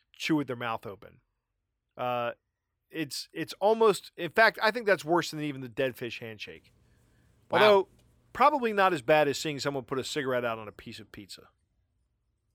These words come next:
Speaker 2: I, I, I think the handshakes still ha-, that's number one.
Speaker 1: You think that's number one with
Speaker 2: Oh,
Speaker 1: you?
Speaker 2: absolutely.
Speaker 1: I don't know. I, I think it's a
Speaker 2: It's
Speaker 1: toss-up
Speaker 2: so
Speaker 1: for me. It's,
Speaker 2: personal.
Speaker 1: it's, it's both, both those things are two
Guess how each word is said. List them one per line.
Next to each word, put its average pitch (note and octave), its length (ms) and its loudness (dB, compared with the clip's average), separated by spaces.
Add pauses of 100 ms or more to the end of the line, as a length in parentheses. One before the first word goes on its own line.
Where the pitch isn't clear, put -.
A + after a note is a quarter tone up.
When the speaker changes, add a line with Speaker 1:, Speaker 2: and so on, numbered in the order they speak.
(800)
Speaker 2:
I, C#3 240 -2 (840)
I, D#3 260 0
I C3+ 120 -2
think C3+ 220 -8
the A#2 100 -4
handshakes A2+ 800 -4 (140)
still G#2 420 -2
ha-, G2 200 -4 (260)
that's G2+ 280 -6
number F2+ 220 -10
one. D2+ 360 -16 (100)
Speaker 1:
You C3+ 120 -12
think D3 160 -4
that's D3 160 -4
number D3+ 180 -2
one D3+ 140 0
with D3+ 100 -2
Speaker 2:
Oh, F#2 80 0
Speaker 1:
you? E2+ 60 -4
Speaker 2:
absolutely. E2 600 -10 (1160)
Speaker 1:
I D3+ 100 -4
don't C#3+ 80 -6
know. G2 200 -10 (160)
I, D#3+ 200 2 (200)
I F#3 60 2
think F3+ 140 2
it's C#3 100 -4
a B2+ 40 -12
Speaker 2:
It's - 100 -10
Speaker 1:
toss-up D3+ 200 4
Speaker 2:
so C#3+ 160 2
Speaker 1:
for C#3+ 100 -6
me. D#3+ 100 -2
It's, E3 80 4
Speaker 2:
personal. - 340 0
Speaker 1:
it's, - 240 -4
it's F3+ 160 2
both, A3 360 4 (280)
both B3 260 6
those A3+ 200 4
things F#3+ 240 2
are D3+ 80 -2
two G#3 560 -4